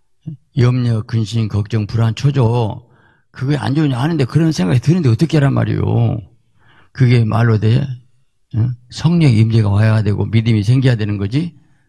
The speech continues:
그래서 성소로 좀 들어가 보자고. 할렐루야. 성소로 들어가니까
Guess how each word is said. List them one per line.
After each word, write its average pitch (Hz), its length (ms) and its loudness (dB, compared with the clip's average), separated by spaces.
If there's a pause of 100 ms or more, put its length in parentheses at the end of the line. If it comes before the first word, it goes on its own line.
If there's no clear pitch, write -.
(360)
그래서 139 760 2 (320)
성소로 147 460 0
좀 110 120 -2
들어가 120 280 0
보자고. 95 520 -4
할렐루야. 110 800 2 (1000)
성소로 170 480 0
들어가니까 113 800 0